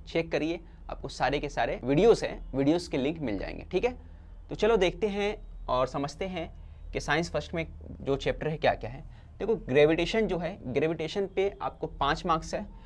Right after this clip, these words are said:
तो कि ये सारे जो मैंने लिया है टोटल सिक्सटी मार्क्स है, साठ मार्क्स with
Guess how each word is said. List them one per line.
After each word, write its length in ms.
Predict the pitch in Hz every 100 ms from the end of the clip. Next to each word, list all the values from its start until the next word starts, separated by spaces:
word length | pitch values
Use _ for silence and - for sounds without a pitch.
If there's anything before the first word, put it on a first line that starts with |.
| -
तो 60 | 196
कि 80 | 247
ये 80 |
सारे 260 | 233 196 185
जो 100 | 208
मैंने 200 | 208 196
लिया 220 | 202 160 180
है 60 |
टोटल 240 | 185 151 196
सिक्सटी 440 | - 160 - 247
मार्क्स 320 | 175 120 - 202
है, 80 | 226 - - - -
साठ 380 | - 151 185 190
मार्क्स 280 | 180 190 - -
with 200 | 156 214